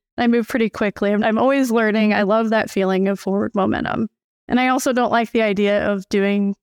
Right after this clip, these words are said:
the same thing every single day for the rest of my life. So I can feel myself wanting to eventually get away from the daily grind of on-the-ground project management work.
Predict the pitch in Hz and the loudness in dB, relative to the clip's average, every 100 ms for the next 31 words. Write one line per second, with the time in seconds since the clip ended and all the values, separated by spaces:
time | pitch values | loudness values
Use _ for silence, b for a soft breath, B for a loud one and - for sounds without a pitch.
0 | _ 220 - 214 208 208 202 - 208 190 | _ -4 0 2 4 2 0 0 0 2
1 | 185 190 196 202 190 190 190 190 202 190 | 2 2 0 0 0 2 0 0 -2 -2
2 | 208 190 190 - 208 196 190 185 190 196 | -2 0 -2 -4 -4 -2 0 0 0 -2
3 | - 208 196 190 190 _ _ _ 247 247 | -4 -2 0 -2 -6 _ _ _ -4 2
4 | 285 254 254 254 254 - 277 262 233 214 | 2 2 0 2 0 0 0 0 0 0
5 | - 226 220 - 220 214 196 - _ _ | 0 0 0 0 2 2 0 -4 _ _
6 | _ _ 233 214 220 - 214 196 208 208 | _ _ -2 0 0 0 0 0 0 0
7 | 196 190 196 - 202 190 185 190 196 190 | 0 0 0 0 0 0 0 2 0 0
8 | 196 190 196 196 190 208 202 208 - _ | 0 0 2 2 0 -2 -2 -4 -10 _
9 | _ _ - 208 202 196 190 196 220 - | _ _ -4 0 0 0 0 0 -2 -2
10 | 196 190 196 214 208 208 - 214 - 220 | -4 -2 -4 -2 0 -2 -2 -4 0 0
11 | 220 - | 0 -4